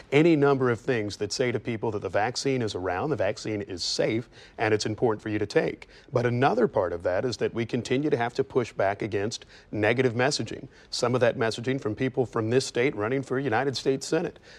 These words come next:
that are saying that the federal government's trying to kick down your door, force you to get a vaccine.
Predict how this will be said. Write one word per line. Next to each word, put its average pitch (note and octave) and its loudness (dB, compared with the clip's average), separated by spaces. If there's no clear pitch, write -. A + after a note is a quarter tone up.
that A2+ 2
are G#2+ 4
saying A#2 0
that A2+ 0
the A2+ -4
federal A#2 2
government's A#2+ -2
trying B2 -2
to A2 -6
kick A#2+ -6
down A#2 -2
your A#2 -2
door, A#2 0
force A2+ -4
you B2 -4
to A#2 -2
get B2 0
a - 0
vaccine. A2+ 0